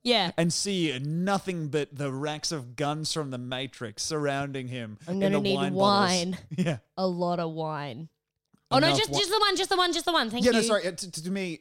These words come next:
Speaker 2: I'm sorry. I'm, okay, let me go back. <gasps> You see, actually,
Speaker 1: Listen, what you need to know
Speaker 2: one
Speaker 1: about me
Speaker 2: drink
Speaker 1: is
Speaker 2: is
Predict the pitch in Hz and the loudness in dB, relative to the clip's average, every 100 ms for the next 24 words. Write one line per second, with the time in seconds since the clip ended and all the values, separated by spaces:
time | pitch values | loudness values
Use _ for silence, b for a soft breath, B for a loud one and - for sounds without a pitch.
0 | - 143 139 107 120 123 117 _ _ - | -8 -6 -4 -4 -4 -6 -10 _ _ -6
1 | 147 139 117 175 185 147 - 208 196 - | -4 -2 -2 -2 0 -2 -6 -10 -10 -12
2 | - 180 - 220 - - 202 233 - 175 | -8 -4 -4 -4 -8 -4 -2 0 -2 -4
3 | 127 254 220 233 233 320 349 330 175 240 | -4 -4 -4 -6 -8 -6 -2 2 4 4
4 | 247 202 165 233 202 - - 180 160 | 6 4 4 4 4 0 2 4 2